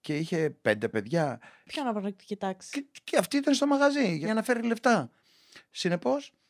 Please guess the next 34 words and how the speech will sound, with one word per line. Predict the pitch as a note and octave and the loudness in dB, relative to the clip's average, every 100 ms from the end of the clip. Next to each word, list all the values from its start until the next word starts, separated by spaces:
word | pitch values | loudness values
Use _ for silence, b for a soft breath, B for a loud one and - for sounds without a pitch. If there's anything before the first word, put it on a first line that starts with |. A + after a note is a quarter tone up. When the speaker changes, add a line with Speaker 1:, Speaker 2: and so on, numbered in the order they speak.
| _ | _
Speaker 1:
ήταν | _ A#3 A#3+ | _ 0 4
η | A3+ | 6
Μαρίνα | G3 E3+ F3 C4 A#3+ C#3 | 6 6 6 6 4 0
στο | - | -2
σπίτι, | B2 - A#2+ G#2+ D#3+ B3 - b b b _ | -10 -6 -6 -4 -6 -6 -12 b b b _
που | - C4 | -4 -2
ήτανε | C4+ C4+ C4 C4+ C4+ C#4 | 0 0 2 2 2 0
μια | C4+ C4 A#3 | 0 4 4
ιονή | A3+ G3+ G#3+ | 6 4 4
μαμά | A#3 A#3 G#3 A3 | 6 6 4 4
μου, | F#3+ B2+ | 2 0
ας | A2 - | -6 -6
πούμε. | B2+ D3 | -4 -2
Ήταν | F3+ F#3+ | -2 -4
η | F3+ | -2
καλοκαιρινή | E3 D3+ D3 C#3 D#3 | -2 -2 -2 -4 -2
μου | F#3+ | -2
μαμά, | F3 D#3 D3 C#3 A2 b b b | 0 0 0 -2 -2 b b b
η | - | -14
ξαδέρφη | - A#2+ A2+ G2+ - | -6 -4 -4 -6 -6
μου | A#2+ | -6
η | |
Μαρίνα. | A2 G2 F#2 D2+ G#2 - | -4 -6 -8 -10 -12 -16
Speaker 2:
Έχεις | - B3 - C4 | -6 -4 -2 -4
βρει | A#3 A3+ A#3 G#3+ - _ | -2 0 -2 -4 -10 _
ποια | - A#3 A3+ | -6 -4 -2
θα | A3 | -4
μπορούσε | G3 G#3 G3+ | -2 -4 -4
να | G#3 | -4
είναι, | G3+ G3+ | -2 -2
ας | G3 | -4
πούμε, | - G#3 | -4 -4
η | G#3 | -2
Μαρίνα; | G3+ G3 A3 G3+ F3+ | -2 -2 -2 -4 -6